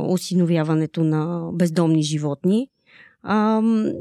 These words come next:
та второто го взех директно от улицата и, и тя има, оказа се, че има ловна жилка, и то доста сериозна ловна жилка, и е за <laughs> лов на глигани.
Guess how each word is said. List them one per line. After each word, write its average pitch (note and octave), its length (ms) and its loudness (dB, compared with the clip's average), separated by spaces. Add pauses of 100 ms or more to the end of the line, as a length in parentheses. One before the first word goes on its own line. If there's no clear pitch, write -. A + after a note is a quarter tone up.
(360)
та A#3+ 120 2
второто C4+ 500 0
го G#3+ 80 -2
взех A3+ 260 2
директно G3+ 560 0
от E3+ 180 -4
улицата E3+ 640 0
и, C#4+ 380 -2 (920)
и B3 100 0
тя B3 360 2
има, B3 240 4
оказа A#3 580 2
се, G#3 140 -2
че - 160 0
има A3+ 160 4
ловна G3+ 520 4
жилка, D#3 880 -2 (200)
и G3+ 120 0
то F#3 220 0
доста F3 360 0
сериозна D#3 560 0
ловна D3 380 -2
жилка, D3 480 -2
и A#3 80 4
е A3 140 2
за F#3+ 400 2 (360)
<laughs> - 340 -12
лов G3 280 2
на F3 100 4
глигани. D#3+ 800 0